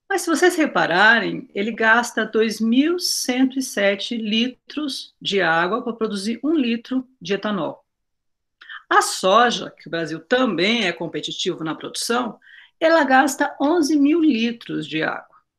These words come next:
É muita água pra produzir um litro de combustível. O milho, que os Estados Unidos produzem, dois mil e oitocentos, né, cerca de dois mil e oitocentos, e a Europa, que produz beterraba, mil cento e oitenta e oito.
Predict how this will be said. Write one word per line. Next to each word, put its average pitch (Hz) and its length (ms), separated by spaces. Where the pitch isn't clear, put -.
É 302 140
muita 202 500
água 156 500
pra 175 120
produzir 165 420
um 185 160
litro 175 500
de 175 520
combustível. 165 640
O 392 120
milho, 240 560
que 180 100
os 160 80
Estados 170 300
Unidos 156 320
produzem, 226 680
dois 196 300
mil 170 160
e 175 80
oitocentos, 254 800
né, 165 160
cerca 175 300
de 151 60
dois 165 120
mil 165 120
e - 20
oitocentos, 262 380
e - 20
a 453 280
Europa, 269 480
que 240 100
produz 151 460
beterraba, 262 880
mil 269 360
cento 240 500
e 233 160
oitenta 226 340
e - 20
oito. - 420